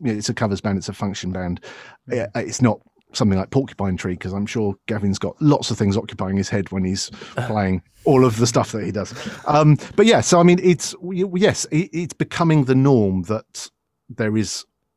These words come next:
Speaker 1: a lot, there's another layer underneath.
Speaker 3: Yeah, but even look at that, like Craig Blundell, who plays for Steven Wilson, he's
Speaker 1: Hmm.
Speaker 3: trig-, he's triggering a bunch from underneath the stage and stuff at times, you know, he's,
Speaker 1: Yeah.
Speaker 3: he's been fairly open about all that, you know, like
Speaker 1: Yeah.
Speaker 3: he might have the kit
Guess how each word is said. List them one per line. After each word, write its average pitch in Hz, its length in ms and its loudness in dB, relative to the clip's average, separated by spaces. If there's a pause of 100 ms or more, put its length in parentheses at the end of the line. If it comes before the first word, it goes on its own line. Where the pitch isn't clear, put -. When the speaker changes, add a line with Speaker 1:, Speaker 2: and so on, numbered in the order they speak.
(160)
Speaker 1:
a 110 80 -2
lot, 104 380 0
there's 107 220 0
another 110 320 6
layer 101 480 2
underneath. 87 400 -6
Speaker 3:
Yeah, - 180 -8
but 120 120 -14
even 139 260 -2
look 131 160 0
at 165 80 -6
that, 151 180 -2
like 113 280 -10
Craig 127 260 0
Blundell, 110 400 0
who 120 80 -4
plays 113 240 -4
for - 80 -10
Steven 104 300 -10
Wilson, 120 440 -6 (540)
he's 147 160 4
Speaker 1:
Hmm. - 40 -10
Speaker 3:
trig-, 113 280 -2
he's 135 180 -2
triggering 113 320 -2
a 101 60 -4
bunch 123 260 0
from - 160 -10
underneath 107 360 -4
the - 40 -18
stage 120 320 -2
and 131 80 -10
stuff - 220 -4
at - 100 -14
times, 113 380 -6
you 104 40 -10
know, 107 120 -4
he's, 120 140 -4
Speaker 1:
Yeah. 262 60 2
Speaker 3:
he's 117 200 -10
been 110 160 -6
fairly 107 360 -2
open 117 240 -4
about 107 200 -4
all 95 180 -2
that, 101 300 -6
you 101 60 -12
know, 110 160 -8
like 113 280 -14
Speaker 1:
Yeah. 226 140 2 (280)
Speaker 3:
he 120 120 -2
might 110 200 0
have 107 160 -2
the 101 80 -6
kit - 220 -2